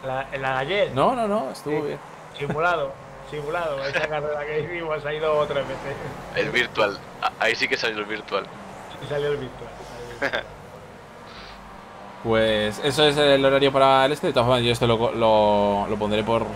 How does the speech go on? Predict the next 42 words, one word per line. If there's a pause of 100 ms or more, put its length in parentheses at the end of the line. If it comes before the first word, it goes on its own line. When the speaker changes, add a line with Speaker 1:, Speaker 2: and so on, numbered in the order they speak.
(200)
Speaker 2:
el
Discord
para
que
no
se
os
olvide
ninguno.
Speaker 1:
<coughs> (920)
Speaker 2:
Eh, (460)
ya
sabéis,
viernes
el
extensible
desde
las
siete (760)
y
luego
sábado
y
domingo, (400)
eh,
se
hará
en
una
de
las
dos
la
prueba
de
carrera
y
luego
el
martes,
como
siempre,